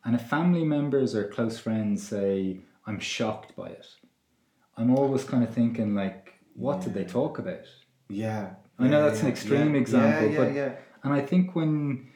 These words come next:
Speaker 1: when I see lots of how people engage, um, it's really hard to see, like,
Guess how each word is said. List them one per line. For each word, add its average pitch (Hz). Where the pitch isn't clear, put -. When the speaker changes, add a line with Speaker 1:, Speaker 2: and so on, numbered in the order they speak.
Speaker 1:
when 131
I 139
see 160
lots 135
of 120
how 113
people 120
engage, 104
um, 196
it's 123
really 143
hard 135
to 104
see, 120
like, 104